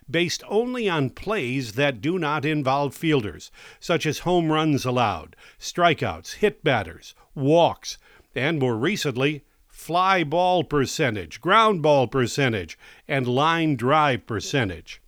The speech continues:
How about E Q A, equivalent average? This measures hitters independent of ballpark and league effects. It's a complex formula that takes into account hits,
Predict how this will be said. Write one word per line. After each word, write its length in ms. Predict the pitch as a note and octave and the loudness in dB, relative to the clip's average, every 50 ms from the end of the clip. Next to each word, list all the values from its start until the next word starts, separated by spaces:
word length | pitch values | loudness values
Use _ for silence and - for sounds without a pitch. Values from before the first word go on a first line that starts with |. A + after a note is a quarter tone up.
| - - - - - - - _ | -20 -20 -20 -20 -20 -20 -20 _
How 120 | - D#3 G3 | 0 2 2
about 320 | F3+ E3 E3+ D3+ - - - - | 4 4 4 4 2 0 -4 -6
E 280 | G3+ G3+ G#3 G#3 G3 | -6 -6 -4 -6 -8
Q 460 | - - - - F3+ F#3 F#3+ F3+ F3+ - - | -10 -12 -6 -4 -2 0 0 0 -2 -4 -2
A, 420 | F3 F3 D#3 B2 A2+ G#2 F#2+ - _ _ _ _ _ _ | -2 -2 0 -2 -4 -6 -10 -14 _ _ _ _ _ _
equivalent 760 | _ D3+ E3 - - - B3 C#4 B3 D3 C#3 C3+ C#3 C#3+ D3 - - | _ -6 -6 -6 -6 -2 0 0 2 2 2 2 2 0 0 -4 -4
average? 640 | F3+ F#3+ G3 F3 B2+ A2+ G#2 F#2 E2+ - - - - - - - - - - - _ - - - | -2 -2 -2 -2 -4 -6 -8 -8 -10 -14 -20 -20 -20 -20 -20 -20 -20 -20 -20 -20 _ -20 -20 -14
This 360 | C#3 C3+ F3+ A#3+ - - - | -2 0 0 0 0 -4 -4
measures 560 | E3 F#3+ G3 F#3+ C#3 C3 E3 D#3 C3 - - - - - _ | 0 0 2 2 0 0 0 0 0 -2 -4 -10 -16 -20 _
hitters 520 | - - A#3 A#3 A3+ G#3+ F#3+ E3 C#3 - | -4 -2 -2 0 2 0 0 0 -2 -4
independent 920 | - - F3 F#3 G#3 G#3+ A3 G3 D#3 - - F3+ F3 E3+ E3+ E3+ D3+ D3 D3 | -6 -4 -2 -2 -2 -2 -2 -4 -2 0 0 0 0 2 0 0 -2 -2 -2
of 120 | C3+ A2+ | -4 -4
ballpark 720 | G#2 F#2+ C3+ E3 F#3 F#3+ E3 - - D#3+ D#3+ D#3+ D3 - | -2 -2 0 0 0 0 -2 0 0 2 2 2 0 0
and 200 | D#3 C3+ B2+ A#2+ | -2 -2 0 -2
league 480 | B2 D3 F3+ E3+ D#3+ D3+ C3+ C3 - _ | -2 -2 -2 0 -2 -2 -4 -10 -12 _
effects. 720 | D#3+ C#3 - D3+ - - - D#3 B2 E2+ E2+ - - - - - - - - - - - | -4 -4 -4 -4 -6 -4 -2 -2 0 -2 -4 -10 -16 -18 -18 -20 -20 -20 -20 -20 -20 -10
It's 220 | _ G#3 A3+ G#3+ - | _ -6 -4 -4 -6
a 60 | D3+ | -4
complex 600 | C3 E3+ F#3 G3+ F#3 D#3+ - F3+ G#3 G3+ - - | 0 2 2 4 2 2 0 0 -2 -2 -4 -6
formula 500 | - - D3+ C3 A#2 A#2 A2 A2+ C#3+ E3+ | -4 0 0 0 2 0 0 0 0 0
that 160 | C#3+ B2 A#2+ - | 0 -4 -4 -2
takes 280 | F#3 F#3+ G3 - - | -2 -4 -4 -4 -4
into 240 | F3+ E3+ D#3 D#3 C3+ | -4 -2 0 0 -2
account 380 | B2+ D#3 - C#3+ D3+ D3 C3+ - - - - _ | -2 0 0 2 2 2 0 -2 -10 -20 -20 _
hits, 540 | - - F3 D#3+ G#2 - - - - - | -6 -2 -2 0 0 -2 -8 -14 -16 -16